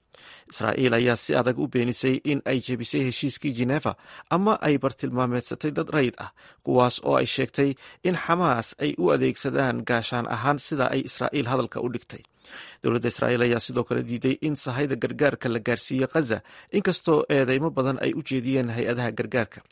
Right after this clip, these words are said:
Warbixinta Amnesty International ayaa sheegtay in xulafada reer galbeedka Israa'iil ay ku guuldaraysteen in ay joojiyaan dhiigga daadanaya, iyagoo tusaale u soo qaatay Maraykanka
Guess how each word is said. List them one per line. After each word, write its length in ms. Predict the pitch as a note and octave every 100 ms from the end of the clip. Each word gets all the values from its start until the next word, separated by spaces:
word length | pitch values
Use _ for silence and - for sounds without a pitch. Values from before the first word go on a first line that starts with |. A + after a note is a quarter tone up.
| _ - - -
Warbixinta 420 | - A#2 A#2 B2 C3
Amnesty 320 | C3 A#2+ -
International 600 | B2 B2 B2 C3+ C3 B2+ -
ayaa 280 | C3+ C3 A#2+
sheegtay 440 | - B2 - C#3 -
in 160 | D#3 D3+ - - - -
xulafada 420 | D#3+ D#3+ G#3 F3
reer 140 | C#3 C3
galbeedka 460 | C#3 C#3+ D#3 -
Israa'iil 520 | C3+ - C3 - D#3+ D3
ay 100 | C#3
ku 100 | -
guuldaraysteen 720 | F#3 C3+ B2+ B2+ C3 - D#3+ C#3+
in 140 | C#3 -
ay 140 | C#3+
joojiyaan 540 | B2+ C3+ - D3 D3+ B2
dhiigga 320 | D3+ C3 B2
daadanaya, 520 | - A#2+ C3 A2+ - -
iyagoo 320 | C3 B2 B2
tusaale 380 | B2 - A#2+ C3+
u 80 |
soo 200 | - D3
qaatay 300 | C#3 B2 -
Maraykanka 520 | C#3 B2 D#3+ D#3 A2+